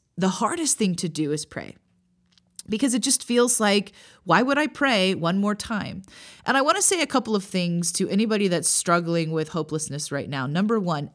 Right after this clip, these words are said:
every prayer you pray is important to the Lord. You know that scripture where he talks about capturing your tears in a bottle, which I think is such a weird picture, right? Like,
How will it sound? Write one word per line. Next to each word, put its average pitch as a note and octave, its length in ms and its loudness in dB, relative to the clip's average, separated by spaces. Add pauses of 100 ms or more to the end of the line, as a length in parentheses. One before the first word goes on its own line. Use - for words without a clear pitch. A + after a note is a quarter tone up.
every E4+ 320 0
prayer G3+ 360 0
you F3+ 220 -2
pray D#3 400 -2
is D#3 160 -2
important D#3 540 -4
to - 100 -10
the D3 120 -6
Lord. B2+ 340 -10 (160)
You F#3+ 80 2
know A3+ 80 4
that C4 160 0
scripture G3+ 340 0
where F3+ 120 2
he F3 60 2
talks E3 300 -2
about D#3 260 -4
capturing G3+ 600 -2
your F#3 140 0
tears E3 460 -4
in D#3+ 140 -8
a D#3+ 60 -6
bottle, C#3+ 440 -4
which G3 240 -6
I A#3 80 -4
think B3+ 240 -10
is A3+ 140 -4
such A#3 220 -6
a C#4 80 -2
weird E3+ 560 -4
picture, D3 420 -10
right? D3 260 -8
Like, D3+ 180 -6